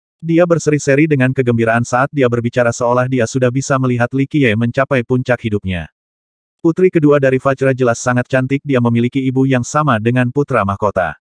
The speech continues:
Bagaimana dengan dia? Yang Ling mulai merencanakan Li Qiye tentang pangeran yang paling cocok. Dia merenung sejenak sebelum menambahkan, "Tapi sekali lagi, putri ketujuh dikabarkan memiliki kepribadian terbaik, sangat lembut. Aku belum pernah melihatnya sebelumnya,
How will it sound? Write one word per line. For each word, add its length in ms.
Bagaimana 560
dengan 240
dia? 160
Yang 240
Ling 80
mulai 240
merencanakan 640
Li 80
Qiye 240
tentang 320
pangeran 560
yang 160
paling 320
cocok. 320
Dia 240
merenung 320
sejenak 400
sebelum 320
menambahkan, 480
"Tapi 240
sekali 320
lagi, 400
putri 240
ketujuh 320
dikabarkan 480
memiliki 400
kepribadian 640
terbaik, 400
sangat 400
lembut. 320
Aku 240
belum 240
pernah 240
melihatnya 400
sebelumnya, 640